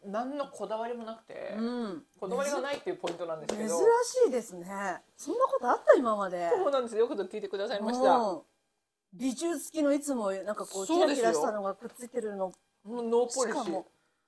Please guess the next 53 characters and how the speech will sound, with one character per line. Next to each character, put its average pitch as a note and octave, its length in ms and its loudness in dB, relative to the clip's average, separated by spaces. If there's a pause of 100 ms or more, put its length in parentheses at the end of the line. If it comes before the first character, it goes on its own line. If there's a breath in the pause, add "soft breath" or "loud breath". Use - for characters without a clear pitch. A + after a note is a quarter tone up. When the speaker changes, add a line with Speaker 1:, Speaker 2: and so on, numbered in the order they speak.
(560)
Speaker 2:
そ - 200 -8
う - 20 -2
い - 20 -2
う G#4+ 40 -2
の F#4 40 -2
し - 80 -6
か - 80 -12
使 - 240 -12
わ D4+ 80 -4
な E4+ 80 0
い F4+ 40 2
の D4 100 0
か D#3+ 100 -6
と C#3+ 80 -18
思 D#4 120 -14
っ - 20 -20
て D#3+ 100 -14
た。 C3+ 220 -16 (240)
Speaker 1:
び G3 60 -10
っ - 40 -20
く C#4+ 140 -6
り A#3+ 40 -4
し - 40 -6
た E3+ 80 -6
で G3 60 -14
し G#3 100 -12
ょ。 - 20 -10
Speaker 2:
う G3+ 40 -10
ん。 G3+ 720 -10 (140)
Speaker 1:
こ C4+ 60 -2
れ C#4+ 80 4
は、 D4+ 480 0 (920)
エ C#4+ 100 0
ッ - 200 -12
グ G3+ 100 -4
っ - 20 -8
て F3 260 -8
い D#3+ 80 -6
う D3+ 80 -10
レ A#3 160 -4
ス - 80 -18
ト C4 100 -2
ラ G#3 100 0
ン D#3 80 -10
が C#3+ 100 -10
あ D3 40 -8
る C3 100 -14
ん - 40 -20
で - 100 -20
す - 100 -20
ね。 D3+ 200 -16
Speaker 2:
う G#3 60 -12
ん。 F#3+ 260 -12